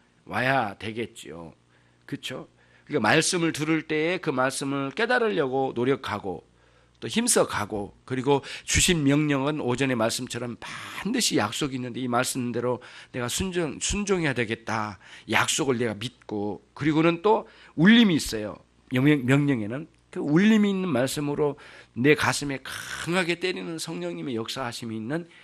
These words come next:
예배의 현장이 돼야 되겠죠. 성령 안에서 예배함, 요한복음 사 장 이십사 절, 그 다음은요, 어디 안에서?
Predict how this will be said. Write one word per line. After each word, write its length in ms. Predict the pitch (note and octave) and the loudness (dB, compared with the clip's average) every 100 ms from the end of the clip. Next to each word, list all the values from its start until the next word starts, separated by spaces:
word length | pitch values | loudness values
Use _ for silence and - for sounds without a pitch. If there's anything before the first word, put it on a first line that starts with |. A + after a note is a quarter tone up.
| - | -10
예배의 460 | A2 A#2+ B2 A#2+ G#2+ | 0 2 2 0 -4
현장이 460 | A2 F3+ E3+ C3 G2 | -6 -6 -6 -6 -8
돼야 200 | F#2 F#2+ | -10 -10
되겠죠. 460 | A2+ F2+ - - - - _ _ _ _ _ - _ _ _ _ _ _ _ | -12 -14 -20 -20 -20 -20 _ _ _ _ _ -20 _ _ _ _ _ _ _
성령 480 | - F#3+ A3+ A#3+ G#3 | -6 0 2 2 2
안에서 440 | G#2+ C#3 - A2+ | 2 2 0 -4
예배함, 520 | G#2+ B2 G#2+ A#2+ A3+ - _ _ _ - | -4 -2 -4 -6 -8 -12 _ _ _ 0
요한복음 480 | C3 C#3 C#3 C3 A#2+ | 2 4 2 -2 -4
사 140 | C#3 | -6
장 160 | D3+ A#2+ | -4 -4
이십사 300 | A2 - G#2 | -6 -8 -8
절, 260 | A#2 F3 - _ _ | -6 -6 -8 _ _
그 100 | - | 0
다음은요, 560 | C#3+ C3 B2+ C3 G3 A#3+ _ _ _ _ | 4 4 2 -2 -2 -6 _ _ _ _
어디 260 | A#2 B2+ C#3 | -2 0 2
안에서? 360 | B2 A2+ F3+ | 0 -4 -8